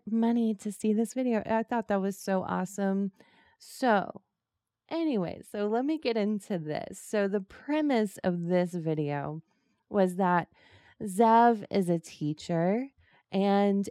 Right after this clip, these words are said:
a student hypnotizes her. And, um,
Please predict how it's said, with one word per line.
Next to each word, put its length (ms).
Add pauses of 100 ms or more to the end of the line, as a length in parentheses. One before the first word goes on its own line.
a 200
student 1040 (180)
hypnotizes 1000
her. 540 (680)
And, 680 (440)
um, 680